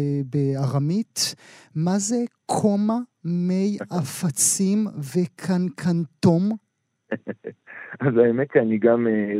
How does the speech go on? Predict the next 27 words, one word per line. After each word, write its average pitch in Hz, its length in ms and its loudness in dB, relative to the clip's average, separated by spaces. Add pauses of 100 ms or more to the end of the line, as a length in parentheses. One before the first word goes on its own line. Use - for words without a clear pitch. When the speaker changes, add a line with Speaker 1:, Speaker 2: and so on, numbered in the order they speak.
(140)
Speaker 2:
אה, 113 100 2 (100)
פערתי 117 440 2
פה 117 200 4
מול 113 240 4
ה-, 107 240 4
כשהוא 104 240 2
בא 113 100 6
אליי 123 260 6
ואמר 107 240 2
לי, 120 220 4 (100)
אה, 110 220 2 (600)
"השם 147 300 2
של 151 160 2
היצירה 117 480 4
שלי 113 180 2
יהיה 110 280 6 (680)
המילים 127 360 2
האלה 127 180 2
שאתה 107 220 2
הקראת", 107 360 0
אני 101 220 0
לא 104 140 2
הכרתי 107 360 0
בכלל, 98 440 0
אמרתי 104 300 -10
לו, 90 100 -6
"מה?" 95 240 0